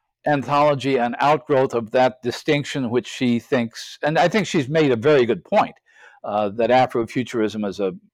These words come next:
a, a, a term coined by a white academic, I believe, Mark Darrow. Uh,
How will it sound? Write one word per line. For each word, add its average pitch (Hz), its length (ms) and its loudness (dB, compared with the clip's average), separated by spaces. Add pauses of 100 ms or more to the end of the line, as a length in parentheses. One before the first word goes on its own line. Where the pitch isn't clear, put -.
(160)
a, 120 60 -4
a, - 460 -14 (220)
a 156 60 -20
term 147 420 0 (120)
coined 143 320 2
by 113 220 4
a 107 140 2 (260)
white 117 220 2
academic, 110 520 0
I 82 80 -4
believe, 117 300 -4
Mark 98 220 -8
Darrow. 113 340 -2 (720)
Uh, 104 220 -6